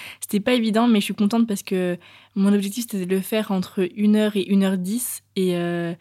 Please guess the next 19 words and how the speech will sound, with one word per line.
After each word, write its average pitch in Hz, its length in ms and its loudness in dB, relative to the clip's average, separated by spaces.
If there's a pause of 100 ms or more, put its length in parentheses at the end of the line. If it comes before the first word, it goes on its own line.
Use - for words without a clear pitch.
(520)
et 196 120 2
du 175 140 -4
coup, 214 120 0
je 208 60 2
l'ai 190 140 2
fait 185 140 -4
en 180 100 0
moins, 175 380 0
en 175 180 -4
moins 190 180 2
de 202 140 0
une 202 180 2
heure 190 100 0
dix, 185 220 -6
donc 185 180 -2
j'ai 185 160 -4
atteint 185 240 -2
mon 196 120 0
objectif 190 680 -6